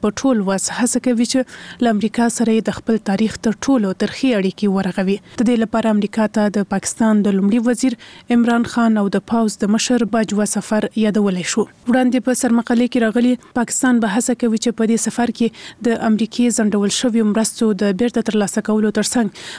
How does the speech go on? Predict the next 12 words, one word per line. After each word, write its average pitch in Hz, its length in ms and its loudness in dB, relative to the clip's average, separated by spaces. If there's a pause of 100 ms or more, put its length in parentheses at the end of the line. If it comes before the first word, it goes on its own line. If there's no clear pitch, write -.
(140)
پر 214 240 -2
امریکا 214 480 2
نور 214 180 0
امتیازونه 196 560 0
هم 202 220 2
ومني 202 340 0
چې - 500 -4
عمده 220 320 2
یې 214 160 0
د 202 220 0
ډیورنډ 202 400 0
کرښې 208 280 0